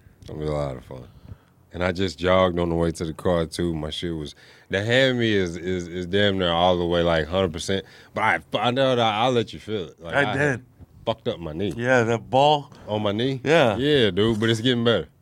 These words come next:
Speaker 1: It's getting better. That's
Speaker 2: Ice
Speaker 1: what I'm
Speaker 2: it.
Speaker 1: saying.
Speaker 2: Rice.
Speaker 1: Dude, come. We, I had three
Speaker 2: Bro.
Speaker 1: weeks. I had three weeks.
Speaker 2: That is so. All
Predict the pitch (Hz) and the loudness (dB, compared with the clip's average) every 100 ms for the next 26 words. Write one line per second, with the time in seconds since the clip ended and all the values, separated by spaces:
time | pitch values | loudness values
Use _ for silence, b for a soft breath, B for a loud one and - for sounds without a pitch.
0 | _ _ 90 92 107 104 107 156 - 123 | _ _ -16 -6 -4 0 2 2 0 -2
1 | 107 82 107 117 143 123 - - - - | -6 -10 -6 0 0 -2 -8 -16 -20 -20
2 | _ _ _ _ _ 107 107 85 69 b | _ _ _ _ _ -2 0 0 -6 b
3 | b b b - 113 113 95 110 120 135 | b b b 0 0 0 -2 0 2 2
4 | 117 95 101 143 127 113 - 92 113 85 | 2 0 2 4 4 0 -6 -10 -8 -4
5 | 92 90 90 92 - - - - 120 123 | -2 0 0 -2 -6 -20 -20 -20 -12 0
6 | 151 143 123 - - 120 120 113 - B | 2 4 2 -4 0 2 2 0 -6 B
7 | B B B | B B B